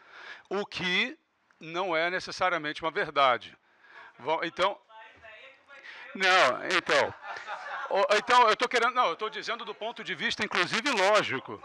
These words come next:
Eu tô falando do ponto de vista lógico, ou do pressuposto lógico.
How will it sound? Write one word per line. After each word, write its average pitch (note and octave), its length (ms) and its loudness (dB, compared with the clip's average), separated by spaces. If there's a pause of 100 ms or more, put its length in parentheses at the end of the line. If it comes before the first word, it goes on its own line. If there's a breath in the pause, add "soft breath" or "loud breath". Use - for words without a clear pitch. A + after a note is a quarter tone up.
(120)
Eu C#3+ 120 -8
tô G3 100 0
falando G3 540 4
do G3 120 0
ponto G3+ 240 -2
de F3 80 -8
vista G#3+ 280 0
lógico, E3+ 480 2
ou F3 100 -4
do F3 100 -10
pressuposto G3+ 600 -4
lógico. E3+ 500 -2